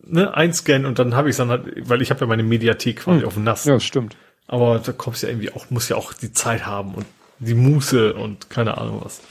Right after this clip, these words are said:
Speaker 2: Ja. <laughs> Gut.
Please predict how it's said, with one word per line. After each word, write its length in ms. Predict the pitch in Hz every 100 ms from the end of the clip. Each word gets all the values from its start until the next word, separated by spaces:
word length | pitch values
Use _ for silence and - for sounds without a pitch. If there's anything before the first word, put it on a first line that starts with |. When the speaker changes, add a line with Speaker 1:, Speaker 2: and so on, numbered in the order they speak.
| - -
Speaker 2:
Ja. 160 | 143 127 - - - - 135 127 - - - -
<laughs> 960 | - - - - - - - - - -
Gut. 300 | 240 - -